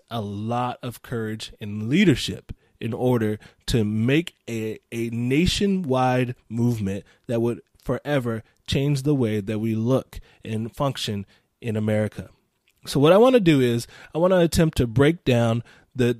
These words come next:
the four key aspects that I've learned in leadership from Doctor Martin Luther King. Let's start with number one. Number one is identify your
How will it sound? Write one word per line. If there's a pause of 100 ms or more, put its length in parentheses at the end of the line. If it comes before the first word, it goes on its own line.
the
four
key
aspects
that
I've
learned (260)
in
leadership (400)
from
Doctor
Martin
Luther
King. (460)
Let's
start
with (340)
number
one. (560)
Number
one
is (260)
identify (180)
your